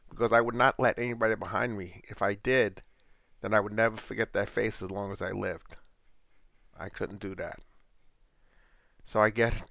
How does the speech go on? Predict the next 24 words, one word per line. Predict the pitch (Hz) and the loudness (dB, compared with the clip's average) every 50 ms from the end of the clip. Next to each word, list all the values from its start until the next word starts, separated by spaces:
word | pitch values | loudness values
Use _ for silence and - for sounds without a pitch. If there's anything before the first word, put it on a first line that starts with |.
| - - | -10 -8
I | 95 104 101 | -6 -6 -4
get, | 95 113 110 113 - - - - | -2 -2 -2 -2 -4 -10 -12 -8
I | - 107 | -8 -6
get | 101 - 120 117 - | -4 -4 -6 -2 -2
them | 123 127 127 | -2 -2 0
down | 113 113 110 107 104 104 104 | 2 4 4 4 4 2 -2
to, | - - 107 101 - | -6 -10 -12 -12 -12
I | - 101 | -12 -12
start | 98 - 113 117 110 - | -4 0 0 0 0 -2
moving | 113 113 120 120 107 110 107 | -4 -6 -6 -6 -6 -8 -2
down. | 101 107 101 95 92 92 92 95 92 - - - - _ _ - - - _ _ _ - - - - | 0 0 2 0 0 -4 -8 -12 -14 -16 -20 -20 -20 _ _ -20 -20 -20 _ _ _ -20 -20 -10 -6
I | - | -4
remember | 110 117 120 123 120 117 117 107 107 | -2 0 0 0 0 0 -2 -2 0
as | 113 113 110 - | 0 0 0 -2
we | 117 | -6
were | 113 | -6
going | 107 - 120 120 117 117 117 110 | -2 0 0 0 0 0 -2 2
down, | 117 120 120 117 110 101 98 98 95 - - - - - - - | 4 4 6 6 4 2 0 -4 -8 -14 -18 -20 -20 -20 -20 -12
we | 117 113 | -10 -10
were | 107 | -10
starting | - - 107 104 101 98 | -4 -2 -2 -2 0 -2
to | 95 | -6
lose | 95 101 104 104 - | -8 -8 -10 -10 -8
power. | - - 139 139 135 120 98 90 87 | 2 4 6 8 8 6 4 0 -4